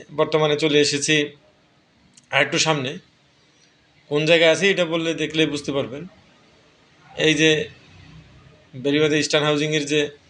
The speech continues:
বাস স্ট্যান্ড আছে, এই রাডার ক্যাম্প যে দেখা যায়,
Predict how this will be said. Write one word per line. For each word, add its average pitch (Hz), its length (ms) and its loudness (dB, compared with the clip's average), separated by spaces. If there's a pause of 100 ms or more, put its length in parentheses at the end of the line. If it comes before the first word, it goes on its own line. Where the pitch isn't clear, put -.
(1600)
বাস 143 140 4 (100)
স্ট্যান্ড 170 220 0
আছে, 107 220 0 (540)
এই 147 120 0
রাডার 151 260 4
ক্যাম্প 160 180 0
যে 160 80 -2
দেখা 143 260 0
যায়, 123 220 -4